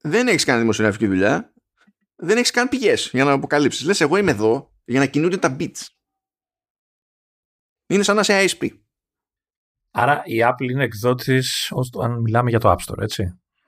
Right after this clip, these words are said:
Speaker 2: Δεν είναι απλά πλατφόρμα.
Speaker 1: Ναι, ναι, αφού όλα περνάνε από το δικό της έλεγχο.
Speaker 2: Ναι, ναι. Και μπορεί να κόβει και να, και να,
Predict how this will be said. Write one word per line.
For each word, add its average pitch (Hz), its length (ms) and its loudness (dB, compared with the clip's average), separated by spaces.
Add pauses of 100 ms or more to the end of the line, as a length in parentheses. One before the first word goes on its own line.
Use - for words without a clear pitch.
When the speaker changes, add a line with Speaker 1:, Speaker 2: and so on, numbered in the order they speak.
(120)
Speaker 2:
Δεν 95 200 0
είναι 87 520 -6
απλά 90 680 0
πλατφόρμα. 95 640 -2 (720)
Speaker 1:
Ναι, 165 240 0
ναι, 127 120 -2
αφού 110 240 0
όλα 185 260 2
περνάνε 170 300 0
από 175 320 0
το 170 340 0
δικό 160 200 -2
της - 140 -2
έλεγχο. 113 300 -2 (100)
Speaker 2:
Ναι, 110 240 -2 (400)
ναι. 101 160 -8 (320)
Και - 120 -6
μπορεί 107 180 2
να 92 80 0
κόβει 123 220 0
και 123 100 -4
να, 110 80 -2
και - 320 -18
να, 139 460 -10